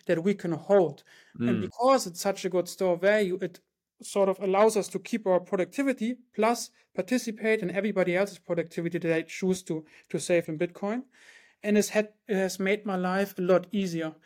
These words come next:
Speaker 1: And I've become, like you probably as well, way more optimistic about the future. If I talk with my friends that do not own Bitcoin, they are, generally speaking, very pessimistic.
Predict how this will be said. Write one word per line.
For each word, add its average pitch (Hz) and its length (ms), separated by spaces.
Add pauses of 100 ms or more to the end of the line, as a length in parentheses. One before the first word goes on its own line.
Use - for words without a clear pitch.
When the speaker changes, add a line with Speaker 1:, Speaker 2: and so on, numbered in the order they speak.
(300)
Speaker 1:
And 220 160
I've 214 260
become, 214 580
like 185 280
you 214 120
probably 202 440
as 170 200
well, 185 560
way 196 200
more 208 160
optimistic 190 600
about 170 260
the 170 80
future. 247 400
If 170 160
I 220 60
talk 226 340
with 214 180
my 196 160
friends 185 520 (480)
that 190 280
do 226 160
not 240 320
own 202 220
Bitcoin, 196 600 (520)
they 185 140
are, 185 80
generally 214 420
speaking, 208 680
very 185 520
pessimistic. 170 960